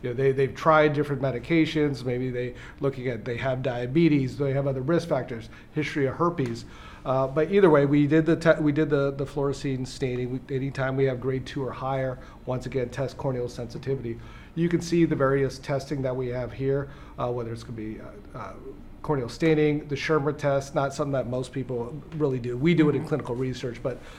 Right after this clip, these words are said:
Speaker 1: uh, you know, it, it, it is a test, uh, that can be impaired as a result of the corneal sensitivity or reduced. Uh, wh-, corneal cultures, I mean, this is something where you're seeing more of the advanced stages
Speaker 2: Mm-hmm.
Speaker 1: of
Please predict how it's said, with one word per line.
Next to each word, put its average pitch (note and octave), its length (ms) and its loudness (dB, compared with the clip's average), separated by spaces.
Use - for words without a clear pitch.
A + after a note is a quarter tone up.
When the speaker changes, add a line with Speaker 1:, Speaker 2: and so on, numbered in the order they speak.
Speaker 1:
uh, A#2+ 180 -6
you C3+ 100 -2
know, C3 100 -2
it, D3 300 -2
it, E3 220 -2
it D#3 140 0
is D#3 200 2
a C#3+ 60 2
test, D3 500 0
uh, C3 80 -2
that C3 160 -2
can F3+ 240 2
be D#3+ 80 6
impaired D3 320 2
as C#3 180 0
a C3+ 40 -2
result D3+ 600 2
of D#3+ 540 4
the C#3+ 160 0
corneal B2+ 340 -4
sensitivity B2+ 600 -6
or B2+ 340 -4
reduced. A#2 680 -8
Uh, A2+ 260 -6
wh-, E3 360 -10
corneal G#3 340 4
cultures, F3+ 580 4
I F#3+ 80 -4
mean, D3+ 160 -2
this F3 220 2
is G3 100 0
something E3 320 2
where D3+ 100 4
you're C#3+ 140 2
seeing D3 220 0
more C#3 160 2
of C3+ 40 0
the C3 120 0
advanced B2 400 -4
stages C3+ 480 -2
Speaker 2:
Mm-hmm. - 100 -8
Speaker 1:
of C3+ 400 -2